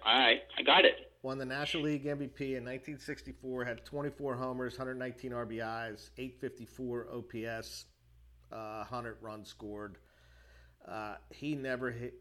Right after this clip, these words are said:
Speaker 2: he never got more than seventy-five R B Is the rest of the year. And seventy-five, sixty-one, thirty-four, forty-one,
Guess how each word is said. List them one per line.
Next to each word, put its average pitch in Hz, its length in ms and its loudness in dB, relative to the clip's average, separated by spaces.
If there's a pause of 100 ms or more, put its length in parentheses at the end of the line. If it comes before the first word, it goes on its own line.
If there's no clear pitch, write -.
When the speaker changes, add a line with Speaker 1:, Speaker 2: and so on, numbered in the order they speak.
Speaker 2:
he 147 200 -2
never 151 260 2
got 127 220 -2
more 123 200 -4
than 110 180 -8 (340)
seventy-five 117 680 -4
R 113 140 -4
B 104 140 -8
Is 104 280 -8
the 98 80 -14
rest 104 340 -10
of 98 60 -12
the 98 60 -10
year. 104 360 -8
And 90 200 -14
seventy-five, 123 800 -4
sixty-one, 110 680 -8
thirty-four, 107 680 -8
forty-one, 95 480 -10